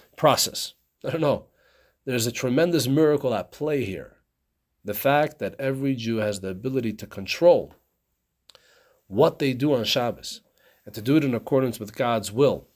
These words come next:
with God's instruction, that's, that's an amazing miracle. And that's the commemoration of the Exodus.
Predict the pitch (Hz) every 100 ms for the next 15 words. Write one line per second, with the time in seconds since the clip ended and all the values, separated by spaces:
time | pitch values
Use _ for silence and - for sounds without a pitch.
0 | _ 104 98 110 127 117 120 - 180 254
1 | - 120 131 135 - - _ _ _ _
2 | _ _ _ _ _ _ _ _ 107 -
3 | 117 117 139 131 131 160 165 151 175 208
4 | - - _ _ _ _ _ _ _ _
5 | _ _ _ 101 117 139 151 139 139 131
6 | 113 113 127 123 139 185 160 - -